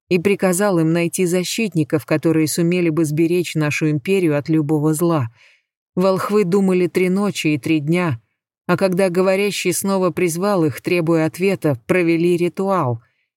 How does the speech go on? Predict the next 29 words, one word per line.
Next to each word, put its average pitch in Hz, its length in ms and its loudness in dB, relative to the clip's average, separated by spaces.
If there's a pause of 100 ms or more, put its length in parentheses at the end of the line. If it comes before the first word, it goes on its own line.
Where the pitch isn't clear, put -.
(160)
И 180 100 2
разверзлась 180 800 0
тогда 170 400 0
дыра 175 420 0
в 143 80 -4
небесах, 156 720 0 (440)
и 175 120 2
ступили 190 580 0
на 175 200 2
землю, 175 580 0 (300)
Илиана 160 480 2
закусила 160 560 0
губу. 151 480 0 (640)
В 196 100 0
общем, 180 500 0 (180)
в 190 100 0
этой 196 240 2
книге 185 380 2
не 185 140 2
говорится, 185 580 0
кто. 120 380 -4 (640)
Но 175 160 4
призванные 185 640 0
существа 180 640 -2
принесли 180 540 0
нашей 175 420 0
империи 165 480 0
величайшее 156 880 0
зло. 147 480 -2